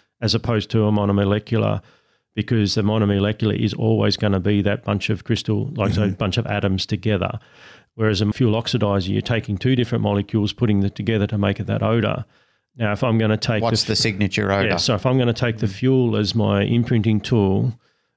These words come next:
Speaker 1: where else can that fuel be? So say, as in, as in Ampho, where it's got diesel,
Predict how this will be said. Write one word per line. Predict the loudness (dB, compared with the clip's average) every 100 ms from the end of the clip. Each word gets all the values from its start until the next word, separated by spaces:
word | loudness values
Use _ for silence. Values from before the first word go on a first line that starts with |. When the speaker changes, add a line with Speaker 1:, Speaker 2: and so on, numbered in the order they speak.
| _ _ _ _ -10
Speaker 1:
where | -4 0 0
else | 0 0
can | 0
that | 0 -2
fuel | 0 0
be? | 2 -2 -2 -6
So | -4 0 0
say, | 0 -2 -2
as | -2 0 2
in, | 2 0 -2 -12 _ _ -6
as | -2 0
in | 2
Ampho, | 2 0 0 0 2 0 -2 -2
where | 0 0
it's | 0
got | -4 -2
diesel, | 0 0 0 -2